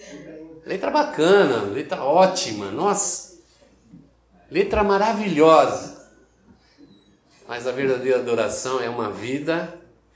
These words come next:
consagrada a Deus, entregue ao serviço do Senhor, uma vida que não, não fica com mimimi, não fica choramingando, né?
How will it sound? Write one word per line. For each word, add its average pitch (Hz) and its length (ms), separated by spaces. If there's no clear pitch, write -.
consagrada 104 680
a - 20
Deus, 98 220
entregue 104 580
ao 98 60
serviço 98 520
do - 60
Senhor, 98 400
uma 98 140
vida 107 280
que 107 160
não, 110 240
não 120 80
fica 131 460
com 120 140
mimimi, 117 680
não 110 140
fica 123 380
choramingando, 120 1000
né? 175 320